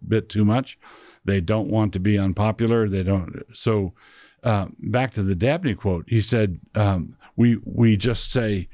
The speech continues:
um, 'Okay, no,' and then we try to make it work,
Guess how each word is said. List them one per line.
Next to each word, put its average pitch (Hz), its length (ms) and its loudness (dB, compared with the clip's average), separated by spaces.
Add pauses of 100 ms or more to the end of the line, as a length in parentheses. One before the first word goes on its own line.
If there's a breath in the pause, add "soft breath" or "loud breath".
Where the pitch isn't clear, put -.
(380 soft breath)
um, 95 460 -2 (720)
'Okay, 101 400 0
no,' 110 420 0 (140 loud breath)
and 107 180 2
then 113 140 0
we 113 80 0
try 113 200 -2
to 104 60 0
make 104 160 0
it 101 80 -4
work, 90 380 -8